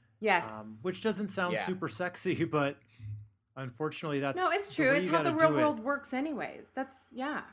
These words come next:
Speaker 2: Exactly.
Speaker 3: Yeah.
Speaker 2: Yeah.
Speaker 3: Very cool.
Speaker 2: All right. So the next thing that I wanna bring up is, uh, all about intelligent commenting. You know, there's, there's so many people that'll just, uh, like, whenever I put a video up there or something, I'll just get people that are like,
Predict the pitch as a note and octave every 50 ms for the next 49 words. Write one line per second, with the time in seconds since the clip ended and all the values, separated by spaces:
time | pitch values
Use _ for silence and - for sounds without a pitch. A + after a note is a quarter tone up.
0 | - _ - B2+ - A#2 B2 A#2 A2+ A2+ - A#2+ G2+ G2 G2 - G2 G2 F#2+ F#2
1 | - - _ _ _ _ _ _ _ _ _ _ - C3+ C3 B2 G#2+ F#2 - -
2 | C3+ B2 - - _ _ _ _ _ _ _ _ _ _ _ _ _ _ _ _
3 | _ _ _ _ _ C3 B2+ C#3+ F#3+ A3 A3+ - - - - F#3 F3+ D#3+ E3+ E3
4 | F3 G3 F#3+ - - - F#3+ F3+ F3 E3 C#3+ D3 D#3+ C#3+ D3 E3 F3+ F#3+ F3 E3+
5 | C3 C3+ C3+ C3 B2+ C3 C3 C3 C3 - B2+ - - - - F3+ F3 - - -
6 | _ _ _ - - F#3+ A#3 G3+ A3+ A3+ A3+ A3+ - G3 D#3+ C#3 - - - -
7 | E3 D#3+ E3 C#3 A#2 B2+ A#2+ G#2+ G#2+ G#2+ - - - B2 A2+ G#2+ G#2+ G#2 G#2 -
8 | G2 F#2+ G2 G#2 A#2+ A#2+ B2 B2 B2+ B2+ A2 C3+ C3 B2+ A#2+ - - - - _
9 | _ _ _ _ _ _ _ _ _ _ - D#3 C#3+ C3 - - - - - -
10 | - - G3+ G3 G3+ G3+ G3+ G3 - F#3 F3 - E3+ E3 D#3+ D#3 C#3+ D3+ D3+ D3+
11 | C3+ A#2+ C3+ C3 A#2 - - D3 C3+ B2+ B2+ B2+ B2+ B2 B2+ C#3+ - - - -
12 | C#3+ D3 C3 D3+ D3 C#3 C3 C#3+ C#3+ C3 B2+ - D3+ B2+ B2+ A2+ B2+ A#2+ B2+ B2+
13 | B2 B2 B2 A#2+ A#2+ C3 A#2+ A#2+ A#2 G#2+ - C3 A#2 G2 C3 B2 A#2 A2+ A2+ A#2
14 | A#2+ B2 A#2+ - C#3 A#2+ B2 - C#3 B2+ - B2+ A#2+ A#2 A#2+ A2+ A#2 A#2 A#2 A2+
15 | -